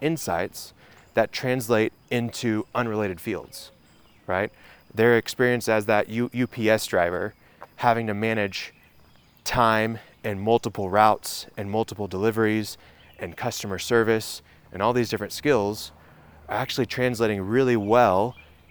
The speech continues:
into their marketing career, where they're having to manage multiple marketing projects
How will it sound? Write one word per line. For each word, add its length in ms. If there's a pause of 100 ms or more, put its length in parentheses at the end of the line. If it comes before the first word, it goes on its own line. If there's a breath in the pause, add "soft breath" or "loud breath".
(340)
into 760
their 200
marketing 440
career, 460 (480)
where 360 (280 soft breath)
they're 140
having 260
to 80
manage 320
multiple 380
marketing 440
projects 760